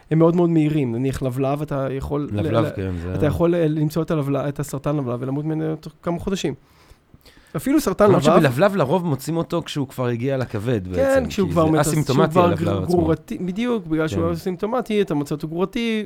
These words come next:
Speaker 1: אנחנו נדבר על העניין הגרורתי.
Speaker 2: כן.
Speaker 1: זה מק-, מקומות שמאוד מאוד קשה לטפל בהם גם היום. אה, אבל בעצם ההתפתחות הזאת היא התפתחות איטית, איטית, איטית.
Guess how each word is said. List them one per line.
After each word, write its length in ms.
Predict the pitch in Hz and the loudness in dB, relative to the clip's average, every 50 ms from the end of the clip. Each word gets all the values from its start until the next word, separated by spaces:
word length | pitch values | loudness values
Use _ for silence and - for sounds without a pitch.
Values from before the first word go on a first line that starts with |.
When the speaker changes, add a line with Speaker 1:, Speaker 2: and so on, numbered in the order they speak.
| - - | -4 -6
Speaker 1:
אנחנו 200 | 156 151 139 147 | -6 -4 -4 -4
נדבר 220 | 147 151 180 190 | -2 0 2 4
על 80 | 202 196 | 4 4
העניין 280 | 196 185 175 170 165 170 | 4 2 2 2 2 0
הגרורתי. 480 | 170 156 156 156 165 160 - 170 160 160 - - | 0 0 -2 -2 -4 -4 -4 -6 -6 -6 -8 -10
Speaker 2:
כן. 180 | - 90 87 85 71 78 - | -8 -6 -6 -8 -8 -12 -12
Speaker 1:
זה 160 | - 160 165 | -8 -6 -4
מק-, 180 | 160 156 147 151 | -4 -4 -4 -6
מקומות 420 | 170 156 151 143 - 170 165 165 - | -8 -8 -8 -6 -2 -2 -2 0 -2
שמאוד 320 | - 143 147 147 147 147 | -4 -6 -4 -4 -4 -4
מאוד 140 | 147 147 143 | -4 -6 -8
קשה 200 | - - - 156 | -10 -12 -12 -10
לטפל 260 | 139 147 131 - 143 | -10 -10 -8 -8 -6
בהם 220 | 131 139 131 131 - - 117 - - 175 | -4 -4 -4 -6 -6 -10 -14 -16 -16 -8
גם 200 | 151 151 139 131 | -6 -4 -2 -2
היום. 240 | 123 123 123 127 143 - - _ _ _ _ _ _ _ _ _ _ _ _ _ _ _ _ _ _ _ _ _ _ _ _ - - - - - - | -2 -4 -6 -6 -8 -12 -16 _ _ _ _ _ _ _ _ _ _ _ _ _ _ _ _ _ _ _ _ _ _ _ _ -18 -18 -16 -10 -2 2
אה, 280 | 185 196 208 208 208 202 | 6 8 10 10 10 8
אבל 260 | - 185 160 196 185 | 6 4 4 4 6
בעצם 360 | 170 196 226 220 - 285 262 226 | 6 4 4 4 2 2 2 2
ההתפתחות 560 | 202 165 170 - - - - - - 220 - | 2 2 2 4 4 2 2 0 -2 -4 -4
הזאת 260 | 220 208 226 220 208 - | -6 -6 -6 -6 -4 -4
היא 100 | 165 156 | -4 -4
התפתחות 460 | 156 - - - - - 202 190 - | 2 4 4 4 4 2 -10 -10 -10
איטית, 580 | - 156 - - - 254 254 262 262 254 - | -10 -12 -12 -10 -8 -6 -6 -6 -6 -8 -10
איטית, 360 | 208 185 - 190 175 175 - 165 | -14 -12 -8 -8 -8 -8 -8 -12
איטית. 520 | 143 - - 147 143 139 - - - | -12 -10 -8 -8 -8 -8 -10 -14 -16